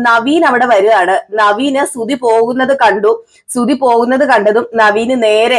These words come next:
വീട്ടിനകത്തേക്ക് കയറി വരിക. ഏതായാലും നമ്മുടെ ശ്രുതിക്ക് സുഖമാണ് കേട്ടോ.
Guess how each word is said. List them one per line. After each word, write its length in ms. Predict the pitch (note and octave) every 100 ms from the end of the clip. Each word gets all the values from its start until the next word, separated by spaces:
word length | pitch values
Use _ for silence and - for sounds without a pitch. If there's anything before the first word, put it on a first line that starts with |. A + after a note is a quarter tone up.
| - F#3+
വീട്ടിനകത്തേക്ക് 760 | G#3 G#3 A#3+ A3 G3 G#3+ A3+
കയറി 240 | A3 F#3+ A3+
വരിക. 300 | G3+ F#3 D#3+ - - - _
ഏതായാലും 540 | G3 F3 G3 G3+ G3+ G3+ -
നമ്മുടെ 380 | G#3 G3 G3 G#3 - -
ശ്രുതിക്ക് 520 | G3 F#3+ F#3 F#3 A#3+
സുഖമാണ് 520 | B3 G#3 G3+ A#3 F#3
കേട്ടോ. 220 | E3+ F3